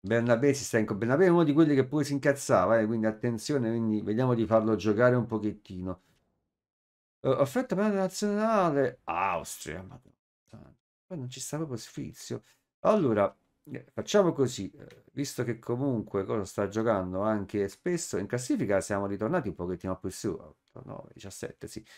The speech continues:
Ehm, allora, sicuramente facciamo così. Martin,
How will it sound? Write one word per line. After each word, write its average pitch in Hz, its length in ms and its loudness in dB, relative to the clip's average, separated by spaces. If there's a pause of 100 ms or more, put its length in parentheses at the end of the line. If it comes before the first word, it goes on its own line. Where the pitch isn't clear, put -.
(340)
Ehm, 104 1600 -8 (220)
allora, 117 300 2
sicuramente 180 880 -2
facciamo 139 520 -4
così. 107 460 -6 (680)
Martin, 175 1120 -6